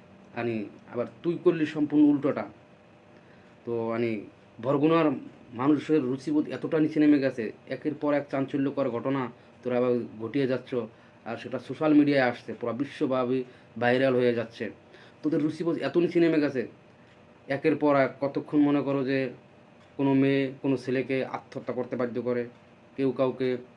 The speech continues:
দিনে দুপুরে প্রকাশ্যে, আহ, মানুষজন দিয়ে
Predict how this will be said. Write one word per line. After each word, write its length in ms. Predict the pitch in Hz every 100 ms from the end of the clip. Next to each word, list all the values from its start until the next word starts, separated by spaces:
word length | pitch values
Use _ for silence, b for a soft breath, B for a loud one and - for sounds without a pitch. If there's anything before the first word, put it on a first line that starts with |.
| -
দিনে 220 | 113 135 135
দুপুরে 320 | 123 135 127
প্রকাশ্যে, 540 | 131 123 127 - 127 123 - b b b - 117
আহ, 720 | 113 110 110 107 101 90 78
মানুষজন 520 | 101 127 123 127 127
দিয়ে 280 | 127 123